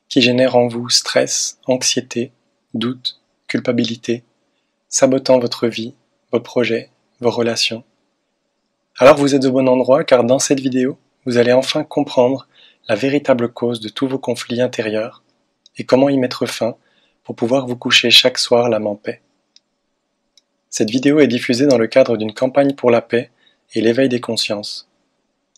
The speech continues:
Elle ne sera pas en ligne éternellement, alors assurez-vous de la regarder jusqu'au bout dès maintenant. Ce que vous allez découvrir ici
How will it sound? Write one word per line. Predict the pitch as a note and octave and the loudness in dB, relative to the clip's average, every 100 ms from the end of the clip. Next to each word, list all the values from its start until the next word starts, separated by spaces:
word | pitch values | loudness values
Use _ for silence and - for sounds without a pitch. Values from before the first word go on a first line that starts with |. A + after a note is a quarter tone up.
| _ | _
Elle | A2 | -4
ne | G#2+ | -2
sera | - - | -2 0
pas | C3+ | 4
en | D3 | 6
ligne | C#3+ C3+ | 4 2
éternellement, | C3+ A#2+ A#2 A2+ A2 C#3 _ _ _ _ | 0 0 0 0 -2 -6 _ _ _ _
alors | - A2 A#2 | -4 -2 0
assurez-vous | B2+ D3 C3+ B2+ | 0 0 0 0
de | B2+ | 2
la | A#2 | 2
regarder | A2+ A2 G#2+ G#2 | 2 0 -2 -2
jusqu'au | C3+ - - | -2 -2 -2
bout | B2 A2+ B2+ _ B2+ | -2 -4 -8 _ -4
dès | B2 | -4
maintenant. | A#2 A2 - - _ _ _ _ _ _ - | -4 -8 -14 -16 _ _ _ _ _ _ -20
Ce | - | -10
que | B2 | -4
vous | B2 | 0
allez | C#3+ D#3+ | 2 2
découvrir | D3+ - C#3+ C#3+ C3 | 2 0 2 2 2
ici | A#2+ - C#3 | 2 2 -2